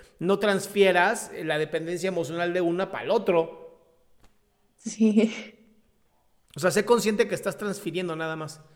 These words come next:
Speaker 1: que no estás resolviendo nada.
Speaker 2: ¿Cómo podría resolverlo?
Speaker 1: Siendo consciente, nada más.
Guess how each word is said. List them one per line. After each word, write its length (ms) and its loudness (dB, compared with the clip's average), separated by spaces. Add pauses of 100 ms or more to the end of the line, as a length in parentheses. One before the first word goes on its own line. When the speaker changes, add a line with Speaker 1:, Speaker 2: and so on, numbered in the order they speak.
(480)
Speaker 1:
que 100 -4
no 120 0
estás 200 -2
resolviendo 420 -6
nada. 320 -10 (2500)
Speaker 2:
¿Cómo 260 2
podría 320 0
resolverlo? 640 -2 (300)
Speaker 1:
Siendo 240 0
consciente, 420 -2
nada 180 -4
más. 400 -10